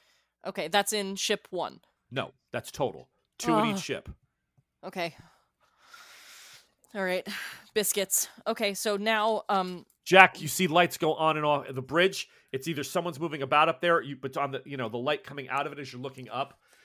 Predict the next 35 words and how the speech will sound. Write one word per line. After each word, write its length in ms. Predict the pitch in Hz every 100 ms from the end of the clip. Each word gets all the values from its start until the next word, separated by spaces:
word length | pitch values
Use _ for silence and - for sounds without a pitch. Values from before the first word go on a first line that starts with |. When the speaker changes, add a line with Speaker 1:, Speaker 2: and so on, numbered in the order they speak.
| _ -
Speaker 2:
you 80 |
can 160 | 131 127
see 240 | - 165
that 160 | 147 135
there's 320 | 131 120 104 - - _
a, 140 | 127 107 _ -
at 120 | 131
least 240 | 175 -
one 140 | 151 151
or 80 |
two 140 | 147 139
people 320 | 139 139 120
up 120 | 113
there, 260 | 123 113 101 _ _ _ _ _ _ _ _ _
uh, 100 | - -
so, 280 | - - 180
you 120 | 156
know, 100 | 139 -
in 160 | 160
the 80 | 156
bridge 260 | 139 151 135
itself. 580 | 127 - 139 110 - _ _ _ _ _
And 320 | 143 135 131
the 200 | 131 127
boat 340 | 131 175 190 - _ _ -
is 120 | 131
still 260 | - 165 139
just, 360 | 123 - _
she's 220 | - 151
going 260 | 127 151 135
at 80 | -
full 180 | - 147
steam. 280 | - 139 139
Nothing's 320 | 135 147 123
changing. 480 | - 127 113 73